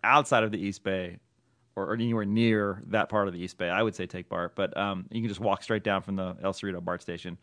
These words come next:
Doors open at five thirty. Show six thirty. Uh, we have it. We have the thing until, like, ten o'clock. We're, we can play whatever we want. We will be playing it. We'll be live podcasting. I'm gonna be throwing out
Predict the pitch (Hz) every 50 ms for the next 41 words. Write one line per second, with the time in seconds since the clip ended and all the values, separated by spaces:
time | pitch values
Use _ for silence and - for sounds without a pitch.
0 | - - - _ _ _ _ _ - 139 147 147 139 165 143 151 123 - - 123
1 | 131 123 - 143 143 151 156 165 196 208 - _ _ _ _ _ _ _ - -
2 | 160 156 156 - 156 139 - - 139 127 123 123 123 123 120 117 - _ _ _
3 | - - 107 107 110 110 120 131 139 139 135 131 - 113 120 131 143 147 127 131
4 | - 143 135 127 123 110 - 127 117 110 110 107 101 - 117 107 104 101 107 104
5 | 104 104 104 - - 110 107 101 98 90 107 101 101 - - 135 131 127 117 113
6 | 101 104 101 104 101 123 139 147 147 139 - 117 113 113 135 135 131 123 - 135
7 | 127 123 123 117 104 104 98 110 107 110 113 123 131 131 - - 127 123 117 -
8 | - 120 113 107 104 - 113 110 107 - - - - - - - 185 196 185 165
9 | 147 135 135 - 147 135 131 127 123 120 113 113 113 110 - -